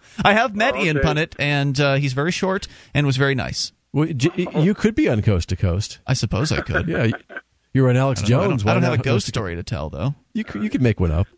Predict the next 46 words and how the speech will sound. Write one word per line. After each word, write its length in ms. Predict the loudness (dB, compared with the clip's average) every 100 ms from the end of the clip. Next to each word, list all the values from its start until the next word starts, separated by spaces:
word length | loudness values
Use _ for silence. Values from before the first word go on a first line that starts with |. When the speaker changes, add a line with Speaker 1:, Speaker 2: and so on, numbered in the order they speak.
| _
Speaker 1:
<laughs> 280 | 0 0 2
That's 200 | 2 2
what 100 | 0
a 20 |
lot 180 | 2 2
of 60 | 2
people 220 | 0 0
do 260 | -2 -2 -2
Speaker 3:
<laughs> 40 |
Yeah, 160 | 0 2
Speaker 1:
to 120 | 2
get 120 | 2
Speaker 3:
they 40 | 0
Speaker 1:
on 60 |
Speaker 3:
do 40 | 0
Speaker 1:
that 140 | -2
Speaker 3:
some 120 | 0
Speaker 1:
show. 80 | 2
Speaker 3:
good 160 | 2 0
ones. 240 | -4 -4
Speaker 1:
Anyway, 180 | -2 0
go 120 | 0
ahead, 160 | 0 0
Dennis. 280 | 0 -2 -4
What's 140 | -4
on 100 | -2
your 60 | -2
mind? 300 | 0 -2 -4 -12 _ _ _ _ -4
Speaker 2:
Uh, 180 | -2 0
yeah, 260 | 2 2
I'm, 300 | 0 -4 -8 -10
I'm 160 | -4 -2
listening 280 | -2 -4 0
to 60 |
what 180 | 0 0
you 60 | -2
guys 260 | -2 -2
are 40 | -4
talking 340 | -8 -6 -4
about 240 | -2 -2
now. 200 | -2 -6
Here's 340 | -4 -2 -2 0
why 200 | 0 0
I'm 220 | 0 0
in 140 | -4
favor 420 | 0 0 2 0